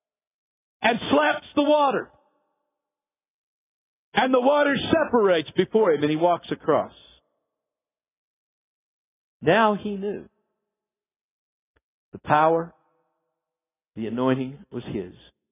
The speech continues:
He knew it, and so did all the prophets from the school of the prophets who were watching from a distance. How quickly do you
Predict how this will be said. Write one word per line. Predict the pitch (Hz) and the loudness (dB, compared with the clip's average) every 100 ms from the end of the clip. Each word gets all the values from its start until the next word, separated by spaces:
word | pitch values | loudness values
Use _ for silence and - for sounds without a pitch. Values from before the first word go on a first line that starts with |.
| _ _ _ _ _ _ _ _ _ _ | _ _ _ _ _ _ _ _ _ _
He | - 156 | 0 0
knew | 139 135 | 2 2
it, | 147 - _ _ _ _ _ _ _ | 2 -2 _ _ _ _ _ _ _
and | 117 131 | -14 0
so | 160 | 0
did | 147 147 | 2 2
all | 151 151 | 2 0
the | |
prophets | - 165 143 - 98 - | -2 0 0 -4 -12 -10
from | 110 | -10
the | 107 - | -10 -10
school | 160 156 104 | -6 -4 -4
of | |
the | 101 | -8
prophets | - 104 95 104 - | -2 -2 0 -12 -12
who | 110 | -10
were | 104 | 0
watching | 113 123 - 120 | 0 0 -4 -14
from | - 123 | -12 -12
a | |
distance. | 117 117 - - _ - _ _ _ _ _ _ _ _ _ _ _ _ | -12 -14 -14 -20 _ -20 _ _ _ _ _ _ _ _ _ _ _ _
How | - 165 | 0 0
quickly | - 185 180 127 113 | 2 0 2 -2 -2
do | |
you | 110 | -2